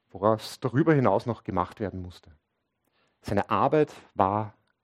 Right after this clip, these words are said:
abgeschlossen. Und ein kurzer Einschub, um einen Punkt deutlich zu machen.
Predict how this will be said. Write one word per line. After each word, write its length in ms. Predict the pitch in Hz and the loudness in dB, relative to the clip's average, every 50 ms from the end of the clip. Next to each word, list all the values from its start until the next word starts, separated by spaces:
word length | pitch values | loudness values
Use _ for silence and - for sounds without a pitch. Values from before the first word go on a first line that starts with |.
| _ - | _ -4
abgeschlossen. 720 | 101 - - - - 120 - - 80 78 - - 82 85 | -4 -4 -4 -4 -6 -6 -6 -6 -14 -16 -16 -18 -20 -18
Und 220 | 87 98 - - _ _ _ 156 | -18 -20 -20 -20 _ _ _ -20
ein 100 | - - | -14 -2
kurzer 360 | - 160 160 - - - - | -2 -2 0 0 -4 -4 -2
Einschub, 520 | 101 104 143 165 - - 185 180 - - _ _ _ _ _ _ _ _ - | -2 -2 -2 -2 -2 -2 -4 -4 -6 -8 _ _ _ _ _ _ _ _ -4
um 100 | 120 123 | 0 2
einen 200 | 123 139 131 - | 2 2 0 0
Punkt 440 | 135 143 139 - - - - - | -2 -2 -2 -4 -10 -18 -6 0
deutlich 380 | 90 90 113 - - 120 - - | 2 2 2 2 -2 -8 -8 -6
zu 100 | - 98 | -10 -10
machen. 380 | 82 78 78 - - 90 82 | -8 -10 -12 -16 -18 -20 -20